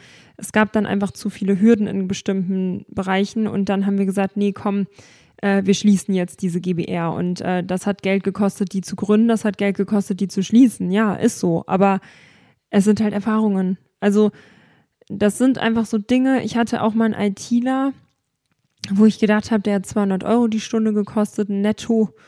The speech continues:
ne, also richtig günstig. Und, äh, da hatte ich auch eine Beratung, weil ich bei meinem, äh, Surface ein, ich weiß gar nicht mehr im Detail, was es war, auf jeden Fall hatte ich irgendeinen technischen Defekt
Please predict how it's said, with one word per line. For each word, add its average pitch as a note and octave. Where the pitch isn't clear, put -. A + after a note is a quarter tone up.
ne, A3
also G3
richtig -
günstig. A3
Und, G#3
äh, G3+
da G3
hatte G#3
ich -
auch G#3
eine G3+
Beratung, G3+
weil G3+
ich G#3
bei G3+
meinem, F#3+
äh, F#3
Surface G#3
ein, G3
ich -
weiß A3+
gar A#3
nicht A3
mehr G#3
im G3+
Detail, G3
was G3
es G3
war, G3+
auf G3+
jeden G3+
Fall G3+
hatte F#3+
ich -
irgendeinen G3
technischen F#3+
Defekt A3